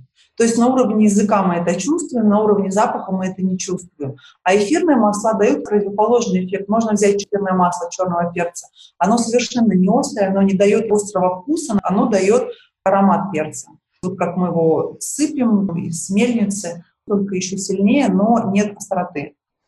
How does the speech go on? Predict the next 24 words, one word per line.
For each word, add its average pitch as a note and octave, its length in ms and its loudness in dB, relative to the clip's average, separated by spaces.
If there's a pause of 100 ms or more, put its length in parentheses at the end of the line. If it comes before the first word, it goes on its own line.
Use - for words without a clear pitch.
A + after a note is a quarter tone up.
(280)
Поэтому G#3+ 440 0
эфирные G#3 340 -2
масла G3 480 2
можно G#3 360 2
в - 100 -2
том G3 140 0
числе F#3 280 -4
людям, G3+ 320 0
у E3 60 -2
кого F#3 260 -4
проблемы F#3+ 680 0 (260)
с E3+ 80 -6
желудком F#3 580 -2
и - 20 -6
кому F#3 300 0
противопоказано E3+ 840 -2
чили, A3+ 440 -2
черный G3 400 0
перец, E3+ 380 -6
розовый F#3 360 -2
перец D#3+ 420 -20
и - 20 -20
так D#3+ 180 -10
далее. E3 440 -8